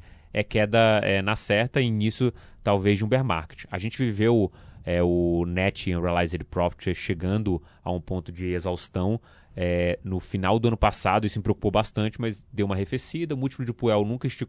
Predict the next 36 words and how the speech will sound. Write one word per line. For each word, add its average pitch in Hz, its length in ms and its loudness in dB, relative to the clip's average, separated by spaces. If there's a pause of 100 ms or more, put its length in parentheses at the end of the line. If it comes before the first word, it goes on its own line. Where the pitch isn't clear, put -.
é, 92 300 -2 (280)
nesse 101 240 -2
ciclo 107 300 -2
ainda 101 160 -2
não 107 80 0
esticou - 400 -4
a 104 60 -4
um 104 40 -6
ponto 104 480 -4 (300)
de 92 140 -8
ficar 92 320 -4
próximo 101 420 0
do 92 80 -6
que - 140 -12
foi 101 120 -2
a 92 60 0
máxima 90 460 -4
de 87 320 -2
dois 85 240 -2
mil 87 80 -6
e 85 40 -4
dezessete, 107 640 -4 (400)
e 131 320 -2
a 107 640 2
dominância, 113 800 4 (240)
ela 107 180 2
começou 123 560 0
a 135 40 0
chegar 123 280 2
num 123 100 -4
ponto 117 320 -4
que 135 100 -8
pra 127 140 -2
mim 113 140 -4
era 117 140 0
a 120 40 -6